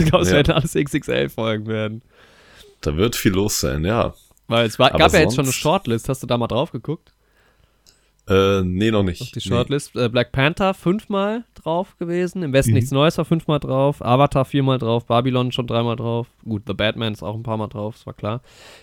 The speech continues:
Speaker 1: Äh, Pinocchio mehrfach drauf.
Speaker 2: Ah, den will ich, also von Guillermo del Toro.
Speaker 1: Ja.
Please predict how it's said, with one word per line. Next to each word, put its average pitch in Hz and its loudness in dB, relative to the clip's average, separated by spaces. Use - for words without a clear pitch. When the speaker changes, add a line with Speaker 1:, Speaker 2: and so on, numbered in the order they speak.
Speaker 1:
Äh, 135 4
Pinocchio 190 2
mehrfach 165 -6
drauf. 170 -12
Speaker 2:
Ah, 78 -4
den 82 -2
will 85 2
ich, - -4
also 78 -2
von 78 -4
Guillermo 80 0
del 71 -2
Toro. 78 -4
Speaker 1:
Ja. 123 2